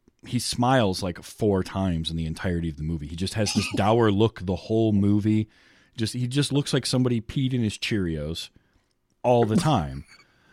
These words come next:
Speaker 1: And, and he, so he's, you know, it's, it's the P T S D, but he's playing it so, so dour and so straightforward that to flip that and let Stuart Wilson just go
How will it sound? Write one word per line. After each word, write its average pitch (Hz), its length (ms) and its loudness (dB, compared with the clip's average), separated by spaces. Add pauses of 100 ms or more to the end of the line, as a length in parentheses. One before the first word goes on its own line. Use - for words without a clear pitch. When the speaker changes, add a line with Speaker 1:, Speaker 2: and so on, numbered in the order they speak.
(300)
Speaker 1:
And, 135 420 4 (960)
and 143 260 4
he, - 260 -4
so - 180 0
he's, 135 260 0 (440)
you 139 100 -2
know, 113 140 4
it's, 104 180 -2
it's 107 240 -6
the 104 60 -10
P 107 180 -4
T 90 180 -4
S 82 120 -8
D, 139 180 2
but 123 140 0
he's 120 120 -4
playing 180 300 4
it - 100 -2
so, 139 560 2 (580)
so 151 420 2
dour 107 300 2
and 98 100 0
so 117 200 0
straightforward 110 920 0 (340)
that 113 380 2 (800)
to 127 100 -2
flip - 300 0
that 123 340 4
and 113 140 4
let 107 260 0
Stuart 127 280 4
Wilson 120 420 0
just 117 360 0
go 110 480 4